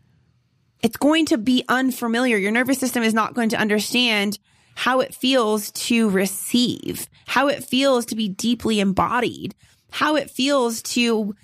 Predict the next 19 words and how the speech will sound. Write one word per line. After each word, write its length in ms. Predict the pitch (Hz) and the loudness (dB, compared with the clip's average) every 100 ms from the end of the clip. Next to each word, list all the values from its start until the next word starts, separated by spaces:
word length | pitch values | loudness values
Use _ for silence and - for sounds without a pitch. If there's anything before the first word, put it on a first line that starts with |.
| _ _ - | _ _ -2
lead 400 | 233 277 294 226 | 2 4 2 2
from 220 | 247 240 | 0 0
your 160 | 180 | -2
heart, 840 | 190 - - 262 254 - - - - _ _ _ _ _ _ _ - | -6 -6 -2 0 0 -4 -10 -12 -12 _ _ _ _ _ _ _ -2
lead 440 | 254 285 302 247 | 2 4 4 2
from 320 | - 254 247 | 0 0 0
your 160 | 233 - | -2 -2
intuition, 1200 | 254 247 226 214 185 262 285 - 277 - 226 202 _ _ _ _ _ | 0 2 2 2 4 2 2 -2 -4 -2 -2 -2 _ _ _ _ _
lead 580 | - 233 277 320 320 247 | -2 2 4 4 4 0
from 640 | - - 269 294 294 254 | -4 -4 0 2 0 -2
this 280 | 214 226 208 | 0 -2 -4
gentle, 1080 | - - 226 262 277 - 233 208 202 202 202 _ _ _ _ - | -6 0 2 2 0 0 0 2 2 0 -2 _ _ _ _ -20
creative 1040 | - 233 233 214 233 240 202 175 156 110 - | -4 0 2 4 4 4 2 2 0 -8 -4
energy. 880 | 190 285 392 - - - - 62 233 - _ _ _ _ _ _ _ | 0 2 0 -2 -4 -8 -8 -8 -10 -12 _ _ _ _ _ _ _
And 220 | 247 262 | 0 0
so 380 | 254 277 269 269 | 0 0 2 2
a 160 | 269 254 | 2 0
heart-centered, 1600 | 254 - 294 370 - 277 - 262 285 302 - 208 185 185 190 - - _ _ _ _ _ - | 0 -2 0 0 -4 -8 -4 0 0 0 0 0 2 0 -2 -6 -12 _ _ _ _ _ 0
divine, 840 | 240 220 220 233 302 311 311 | 0 2 0 0 2 2 2